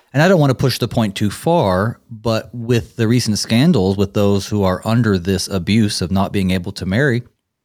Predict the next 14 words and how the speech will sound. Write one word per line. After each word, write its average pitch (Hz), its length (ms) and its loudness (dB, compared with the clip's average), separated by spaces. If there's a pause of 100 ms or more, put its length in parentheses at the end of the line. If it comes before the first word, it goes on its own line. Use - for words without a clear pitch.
(140)
I 107 60 -6
think 117 340 0
are 110 160 0
at 113 120 0
least 123 260 2
somewhat 127 440 2
tangentially 113 580 2
connected 110 600 0 (520)
because 120 340 0
we 113 160 0
see 135 460 0
a 101 100 -2
lot 95 380 2
of, 104 200 0